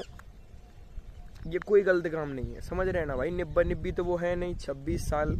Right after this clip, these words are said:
एज है भाई मनोज भाई की, और भाभी जी की भी पच्चीस छब्बीस साल ऐसी कुछ है। तो ये कोई छोटी मोटी हरकतें तो है नहीं है कि यार निब्बा निब्बी वाले न,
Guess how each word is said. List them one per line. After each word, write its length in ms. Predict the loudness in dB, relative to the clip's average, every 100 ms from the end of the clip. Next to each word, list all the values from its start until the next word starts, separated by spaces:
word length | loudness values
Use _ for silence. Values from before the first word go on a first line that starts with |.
| 0 0
एज 240 | 0 2
है 60 | 2
भाई 140 | 2
मनोज 320 | 0 -2 -2
भाई 140 | -2 -2
की, 200 | -4 -6 -8 -8
और 100 | -4
भाभी 260 | -4 -2 -4
जी 160 | -4 -2
की 140 | -2
भी 80 | -2
पच्चीस 380 | -4 -6 -6 -6
छब्बीस 340 | -8 -6 -4
साल 200 | -4 -4
ऐसी 180 | -4 -4
कुछ 240 | -4 -4
है। 80 | -4 -2 2 4 8 10 10
तो 100 | 10
ये 160 | 8 6
कोई 200 | 6 4
छोटी 400 | 8 8 10 8
मोटी 320 | 8 8 10
हरकतें 400 | 8 10 6 6
तो 80 | 6
है 160 | 4 2
नहीं 200 | 2 0
है 60 |
कि 120 | -2 2
यार 160 | 2
निब्बा 340 | 2 0 2 2
निब्बी 340 | 2 -2 -2
वाले 340 | 2 2 2 -2
न, 160 | -4